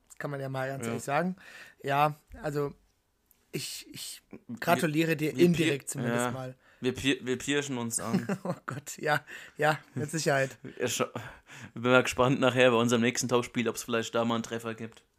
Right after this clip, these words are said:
Speaker 1: Also ich glaub, da ist,
Speaker 2: Also
Speaker 1: ich
Speaker 2: ich
Speaker 1: glaub,
Speaker 2: würd
Speaker 1: da ist
Speaker 2: sagen,
Speaker 1: alles möglich, wenn ich ehrlich
Speaker 2: ich,
Speaker 1: bin.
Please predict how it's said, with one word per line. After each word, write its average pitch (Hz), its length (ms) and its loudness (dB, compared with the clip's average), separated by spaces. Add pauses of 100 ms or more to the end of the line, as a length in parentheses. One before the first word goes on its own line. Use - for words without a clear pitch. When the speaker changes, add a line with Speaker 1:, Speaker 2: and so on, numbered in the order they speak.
(520)
Speaker 1:
Also 147 220 2
ich 139 100 -8
glaub, 135 180 -4
da 147 140 2
ist, 165 160 2
Speaker 2:
Also 135 160 4
Speaker 1:
ich - 60 6
Speaker 2:
ich - 40 8
Speaker 1:
glaub, 175 140 10
Speaker 2:
würd - 80 6
Speaker 1:
da 180 60 12
ist 170 80 12
Speaker 2:
sagen, 185 120 10
Speaker 1:
alles 185 240 8
möglich, 180 440 2
wenn 165 140 4
ich 196 220 2
ehrlich 202 420 6
Speaker 2:
ich, 196 320 6
Speaker 1:
bin. 285 540 -4